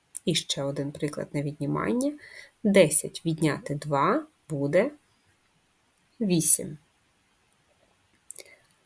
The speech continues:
Отже, якщо у виразі стоїть знак плюс,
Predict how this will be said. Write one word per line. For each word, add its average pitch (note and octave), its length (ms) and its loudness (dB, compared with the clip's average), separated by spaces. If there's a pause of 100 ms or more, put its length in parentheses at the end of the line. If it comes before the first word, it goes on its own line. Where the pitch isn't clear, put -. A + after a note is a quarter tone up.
(380)
Отже, G#3 540 8 (200)
якщо G3 520 6
у B3 120 8
виразі E3 720 4
стоїть F#3 540 4
знак E3+ 560 4
плюс, F3 540 2